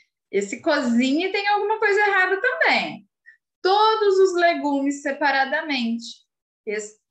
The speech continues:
espere esfriar. Tá certo esse esfriar?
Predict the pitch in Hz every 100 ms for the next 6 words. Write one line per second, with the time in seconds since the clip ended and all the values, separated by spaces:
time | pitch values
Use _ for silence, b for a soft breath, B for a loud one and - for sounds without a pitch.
0 | _ _ - 226 240 - - 339 359 392
1 | 381 349 370 440 440 339 294 359 359 330
2 | 226 185 165 156 151 _ _ _ _ _
3 | _ _ _ _ _ - 220 226 339 320
4 | 311 247 254 226 220 - 247 226 226 254